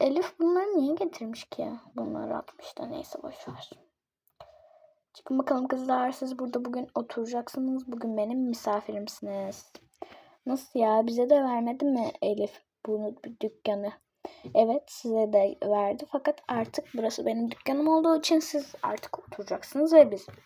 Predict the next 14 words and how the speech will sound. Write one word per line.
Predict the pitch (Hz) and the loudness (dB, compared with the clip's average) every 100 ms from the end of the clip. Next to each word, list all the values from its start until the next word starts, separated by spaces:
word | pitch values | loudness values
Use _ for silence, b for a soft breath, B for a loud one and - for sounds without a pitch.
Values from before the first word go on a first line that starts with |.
| - - | -20 -18
izleyeceksiniz. | 202 208 208 226 - - 254 _ - _ _ _ _ B B B B B B _ - | -12 -12 -10 -12 -14 -20 -20 _ -20 _ _ _ _ B B B B B B _ 4
Hayır | 339 294 | 8 8
ya, | 226 214 214 | 8 4 2
biz | 285 285 | 0 2
de | |
yardımcı | 240 220 220 190 220 214 | 4 4 0 -4 0 2
olalım. | - - - - - b b _ _ _ _ - _ - _ - | 2 2 0 0 -4 b b _ _ _ _ -20 _ -20 _ -16
Hayır | - 220 220 220 | -4 0 0 -2
kızlar. | 226 220 214 208 220 - - - B B B B B B B B B B B _ _ _ _ _ _ _ - _ _ _ _ _ - _ _ - | -8 0 2 4 2 0 -4 -12 B B B B B B B B B B B _ _ _ _ _ _ _ -20 _ _ _ _ _ -20 _ _ 2
Telefon | 269 269 339 330 | 2 6 4 2
tutacağım, | - - 262 269 302 311 | -6 0 4 4 4 4
elime | - 240 269 254 | 0 -2 -2 -2
deyip | 240 262 _ - _ - | -4 -6 _ -20 _ -8
kaçıyor. | 233 226 - 240 226 240 | -6 -8 -6 -6 -4 -6